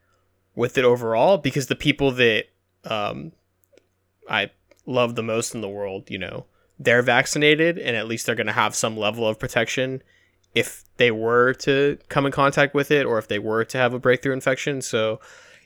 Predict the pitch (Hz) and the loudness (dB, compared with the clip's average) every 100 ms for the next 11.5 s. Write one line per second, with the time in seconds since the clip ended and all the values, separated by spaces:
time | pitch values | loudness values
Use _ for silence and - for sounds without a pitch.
0 | - 139 - 151 - 185 196 175 127 123 | -4 -4 2 2 4 2 4 4 4 2
1 | 120 120 120 - _ _ _ _ _ 143 | 2 4 2 -2 _ _ _ _ _ 2
2 | 127 170 214 175 - 139 139 - 147 - | 4 6 4 4 2 4 4 2 -2 2
3 | 156 151 143 127 123 - _ _ _ _ | 6 6 6 4 2 -2 _ _ _ _
4 | _ _ _ 143 - - 160 135 135 127 | _ _ _ -6 -2 4 4 4 0 0
5 | - 127 123 123 117 113 - 127 123 113 | 0 -2 -2 -4 -4 -6 -6 -6 -6 -6
6 | 113 104 107 107 - _ _ _ _ _ | -6 -6 -6 -8 -12 _ _ _ _ _
7 | _ - 53 50 175 - 151 147 143 - | _ -12 -10 -10 -10 -2 4 4 4 -2
8 | 131 120 110 117 117 - _ _ _ 127 | -8 -10 -10 -12 -16 -20 _ _ _ 0
9 | 139 135 139 131 123 123 120 123 120 117 | 0 0 -2 -2 -2 -2 -2 -2 -4 -4
10 | 113 107 - _ - - 123 120 117 104 | -4 -6 -8 _ -14 -10 -6 -6 -2 -2
11 | 110 120 120 123 | 0 -2 -4 -8